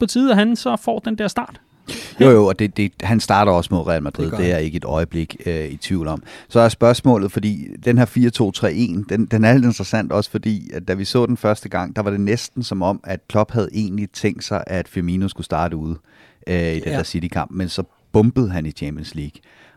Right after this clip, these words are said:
Speaker 2: og gjorde sig umulig at, øh, at tage af. Eller hvad, hvad, han spillede i hvert fald en brandkamp. Altså, jeg husker, jeg husker, der var snak om det her med, at, at Klopp var tvunget til at spille med alle fire,
Speaker 3: Mm.
Speaker 2: fordi ham, han havde tænkt sig at skulle sidde over, kunne man ikke sætte af
Speaker 1: Mm.
Speaker 2: efter sådan en kamp.
Speaker 3: Mm.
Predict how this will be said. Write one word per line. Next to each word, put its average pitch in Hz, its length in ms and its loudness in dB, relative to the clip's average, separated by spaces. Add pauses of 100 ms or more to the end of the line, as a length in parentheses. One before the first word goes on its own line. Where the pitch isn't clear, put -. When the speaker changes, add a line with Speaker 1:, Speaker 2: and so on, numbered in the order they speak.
Speaker 2:
og 90 100 -4
gjorde 90 220 0
sig 87 340 -4
umulig 92 540 -2 (100)
at, 76 380 -4
øh, - 180 -8 (100)
at - 80 -6
tage 85 160 -2 (100)
af. - 80 -12
Eller 90 160 -2
hvad, 92 140 -2
hvad, 80 300 -4
han 95 140 -4
spillede 123 180 2
i 113 40 4
hvert 104 100 4
fald 104 100 -2
en 92 140 -6
brandkamp. - 560 -10
Altså, 87 180 -6
jeg 95 80 2
husker, 110 400 0
jeg 104 60 0
husker, 117 260 2
der 92 40 -2
var 98 60 0
snak 92 340 -4
om 90 100 -10
det 90 120 -4
her 87 80 -2
med, 80 240 -6
at, 82 140 -8 (180)
at - 180 -8
Klopp 98 280 -2
var 95 160 -4
tvunget 101 520 2
til 85 340 -4 (300)
at - 120 -10
spille 82 280 -4
med 78 100 -6
alle 73 160 -10
fire, 71 340 -12 (280)
Speaker 3:
Mm. 147 100 -2
Speaker 2:
fordi 123 140 2
ham, 92 200 0
han 92 140 -2
havde 85 160 -4
tænkt 82 280 -6
sig - 80 -10
at 80 40 -6
skulle - 200 -12
sidde 65 240 -8
over, - 360 -10 (340)
kunne 90 160 -2
man 80 120 -8
ikke 73 180 -10
sætte 67 200 -8
af 67 160 -8
Speaker 1:
Mm. 151 60 -2
Speaker 2:
efter 135 180 -4
sådan - 240 -10
en 135 60 -4
kamp. 120 200 -2
Speaker 3:
Mm. 107 80 -10